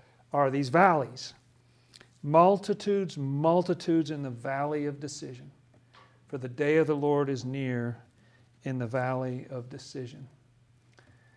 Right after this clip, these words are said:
It is not as simple and mechanical as saying, "You're a bad fish, you're a good fish." People are making up their own minds. It's the valley of decision.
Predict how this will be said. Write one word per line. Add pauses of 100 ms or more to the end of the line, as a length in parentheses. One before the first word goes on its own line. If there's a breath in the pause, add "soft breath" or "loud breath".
(400 soft breath)
It
is
not (420)
as
simple
and
mechanical
as
saying,
"You're
a
bad
fish,
you're
a
good
fish." (440 loud breath)
People
are
making
up
their
own
minds. (340 soft breath)
It's
the
valley
of
decision.